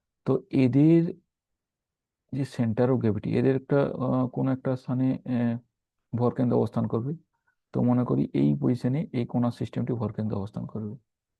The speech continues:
তো এর, আহ, এর,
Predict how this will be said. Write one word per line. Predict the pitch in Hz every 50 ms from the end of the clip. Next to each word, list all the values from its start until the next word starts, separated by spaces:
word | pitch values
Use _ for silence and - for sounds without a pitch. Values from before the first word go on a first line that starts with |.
| _ _ _ - - _ _ _ _ _ _ _
তো | 127 123 - - _ _ _
এর, | - 127 131 139 143 139 127 120 127 160 180 - _ _ _ _ _ _ _ _ _ _ _ _ _ _ _ _ _ _ _ _ _ _ _ _ _ _ _ _ _ _ _ _ _ _ _ _ _ _ _ _ _ _ _ _ _ _ _ _ _ _ _ _ _ _ _ _ _ _ _ _ _ _ _ _ _ _ _ _ _ _ _ _ _ -
আহ, | 110 107 - 113 113 117 - _ _ _ _ _ _ _ _ _ _ _ _ _ _ _ _ _ _ _ _ _ _ _ _ _ _ _ _ _ _ _ _ _ _ _ _ _ _ _ _ _ _ _ _ _ _ _ _ _ _ _ _ _ _ _ _ _ _ _ _ _ _ _ _ _ _ _ _ _ _ _ _ _ _ _ _ _ _ _
এর, | - 139 131 131 135